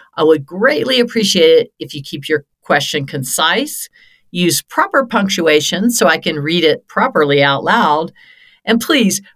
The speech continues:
proofread it before hitting send. This helps us out a lot. Next month on my podcast, we'll cover another horsemanship topic to expand your knowledge and help make your horse life better.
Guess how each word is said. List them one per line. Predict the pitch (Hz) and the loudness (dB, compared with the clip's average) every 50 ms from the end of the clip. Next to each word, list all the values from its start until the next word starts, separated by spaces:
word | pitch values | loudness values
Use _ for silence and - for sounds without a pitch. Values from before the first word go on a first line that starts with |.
| _ _ | _ _
proofread | - - - 359 320 240 - - 170 160 147 135 | -12 -4 0 2 2 2 0 0 -2 -2 0 0
it | 147 139 - 131 | 0 0 0 -2
before | 170 151 139 165 156 147 | -4 -6 -2 0 0 2
hitting | 147 151 165 160 160 147 143 | 2 2 2 2 2 -2 -2
send. | 139 - - 175 180 208 226 240 294 - _ _ _ _ _ _ _ _ _ - | -4 -2 0 2 2 4 4 2 0 -2 _ _ _ _ _ _ _ _ _ 0
This | 262 302 285 - - | 0 0 0 0 -2
helps | 196 240 190 190 196 196 - - - - | 0 0 0 0 0 -2 -4 -8 -4 0
us | 170 175 175 - - | 0 -2 -2 -2 -4
out | - 151 139 | -2 -2 0
a | 139 135 | 0 -2
lot. | 139 160 185 208 226 240 247 233 - _ _ _ _ _ _ _ _ _ _ _ _ _ - - - _ - | -2 0 0 2 2 0 -2 -4 -8 _ _ _ _ _ _ _ _ _ _ _ _ _ -20 -20 -18 _ 0
Next | 196 196 208 202 202 | 2 2 2 2 0
month | 202 202 202 208 202 208 | 2 4 4 4 4 2
on | 196 196 | 4 4
my | 190 185 185 | 4 4 2
podcast, | 185 - 196 180 175 180 - 190 170 170 170 170 - | 0 0 0 0 -2 -2 -4 -2 -2 -2 -2 -2 -2
we'll | 185 160 147 | -2 -2 0
cover | - 185 160 147 156 | 0 0 2 2 2
another | 151 156 160 185 208 240 262 247 233 220 | 0 2 2 4 4 4 4 4 4 2
horsemanship | 180 180 180 175 - - 175 160 147 - - - - | 4 2 2 2 0 -2 -6 -6 -4 -4 -4 -4 -2
topic | - 170 151 156 - 165 151 151 147 _ - - _ _ - | -2 -2 -2 0 0 0 0 0 -2 _ -20 -20 _ _ -4
to | - | -4
expand | 175 170 - - 269 277 285 277 269 | -2 -2 -2 0 0 2 2 2 4
your | 240 220 | 4 4
knowledge | 202 190 175 170 170 170 165 165 165 160 151 - - | 4 4 4 4 2 2 2 2 0 0 -2 -6 -6
and | 165 170 160 | -6 -4 -2
help | 170 165 160 156 | 0 0 0 0
make | 165 156 156 - | 0 -2 -2 0
your | 156 151 | -2 -2
horse | 143 156 151 147 143 - | 0 2 0 0 2 0
life | 147 139 139 135 139 | 0 0 -2 -2 -2
better. | - 139 135 131 135 131 123 - - | -2 -2 0 0 0 -2 -2 -4 -8